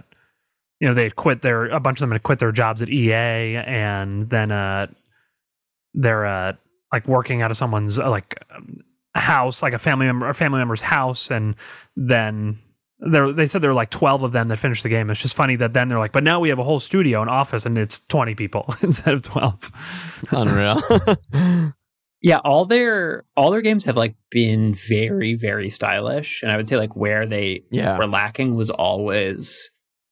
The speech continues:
Speaker 3: maybe not always, but often I feel like the core gameplay just, like, didn't, wasn't quite there for me. Um, I liked all of them, but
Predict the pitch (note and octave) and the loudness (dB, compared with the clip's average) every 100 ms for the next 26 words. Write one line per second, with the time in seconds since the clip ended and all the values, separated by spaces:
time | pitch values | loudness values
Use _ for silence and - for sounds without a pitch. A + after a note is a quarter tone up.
0 | _ _ _ _ _ _ _ _ _ _ | _ _ _ _ _ _ _ _ _ _
1 | _ _ _ _ - _ - F3 D3 A2+ | _ _ _ _ -16 _ 0 2 2 -2
2 | F#2 F#2 F#2 A2 - A#2 - A2 A2 A#2+ | -2 -4 -4 -6 -2 -2 0 -2 -2 -2
3 | G#2+ A2 G#2+ A2 - G#2+ G2+ G2+ F#2+ G#2 | 0 -2 -2 -8 -4 -2 -2 -6 -6 -2
4 | G#2+ A2 A2 - - F2+ F#2 C#2+ _ _ | -2 -2 -8 -10 -4 -4 -4 -8 _ _
5 | _ _ _ - G#2 A2 A2 - A2 G2+ | _ _ _ -4 -4 -2 -6 -2 -2 0
6 | G#2+ G#2 A#2 C3+ C3 C3+ C#3+ C#3 - G#2 | -2 -4 -4 -4 0 0 -2 -4 -2 -2
7 | G#2+ G#2+ A2+ - B2+ A#2 A2 A#2+ - - | -2 -6 -8 0 0 0 -4 -4 -4 -2
8 | G2+ G#2+ B2+ B2 C3+ C#3 C#3+ C3+ _ _ | 0 0 0 0 0 -4 -6 -10 _ _
9 | A#2 G#2+ G#2+ | 0 2 0